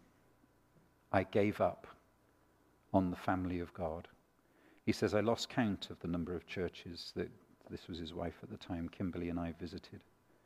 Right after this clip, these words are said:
At least twenty different Baptist churches, Methodist churches, non-denominational churches, Unitarian churches,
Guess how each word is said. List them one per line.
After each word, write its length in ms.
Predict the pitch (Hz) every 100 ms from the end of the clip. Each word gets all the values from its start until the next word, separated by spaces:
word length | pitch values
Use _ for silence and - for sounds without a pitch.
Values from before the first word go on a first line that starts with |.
| _ _ _ -
At 120 | 123
least 360 | 123 120 - -
twenty 400 | - 143 127 113
different 360 | 95 - 98 -
Baptist 420 | 92 - 107 -
churches, 480 | - 92 - - 92
Methodist 500 | 117 - 85 80 -
churches, 500 | 92 87 - 92 98
non-denominational 920 | 98 98 107 110 101 104 - 92 87
churches, 520 | - 92 87 - 90
Unitarian 720 | 98 101 101 - 107 98 85
churches, 560 | 82 - 92 - 98